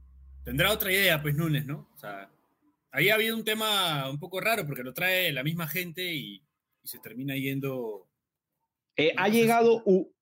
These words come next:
Speaker 2: Ugarriza a Cristal?
Speaker 1: Ugarriza también, sí. Adrián, ahí está, lo dije. Adrián Ugarriza en las altas,
Speaker 2: Ah,
Speaker 1: antes de
Speaker 2: sí,
Speaker 1: Brenner
Speaker 2: pero
Speaker 1: Márquez.
Speaker 2: ¿llega de nueve o llega de extremo, Piero?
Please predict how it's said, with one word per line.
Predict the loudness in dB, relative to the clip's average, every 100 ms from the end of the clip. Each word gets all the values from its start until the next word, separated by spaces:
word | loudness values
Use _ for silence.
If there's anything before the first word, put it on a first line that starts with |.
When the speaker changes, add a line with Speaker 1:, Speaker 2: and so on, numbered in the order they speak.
| _
Speaker 2:
Ugarriza | 6 6 4 2 0 0 0 0 0 0
a | -4
Cristal? | -6 -4 -4 -6 _ _ _ _ _ _
Speaker 1:
Ugarriza | -8 -4 0 0 0
también, | -8 -10 -12 -10
sí. | -8 -6
Adrián, | -2 0 0 0
ahí | -2
está, | 0 -2
lo | -2
dije. | -4 -6 -8 -8
Adrián | -6 -4 -4
Ugarriza | -6 -6 -6
en | -8
las | -8
altas, | -6 -2
Speaker 2:
Ah, | -2
Speaker 1:
antes | 0 -2
de |
Speaker 2:
sí, | -2
Speaker 1:
Brenner | -2 -4 -4
Speaker 2:
pero |
Speaker 1:
Márquez. | -2 2 0 -2 _ _ _ _ _ _
Speaker 2:
¿llega | 0 2 4
de | 2
nueve | 2 0 0 -2 -6 -6
o | -8
llega | -4 -4 -2
de | -4
extremo, | -4 -4 -4 -6
Piero? | -12 -12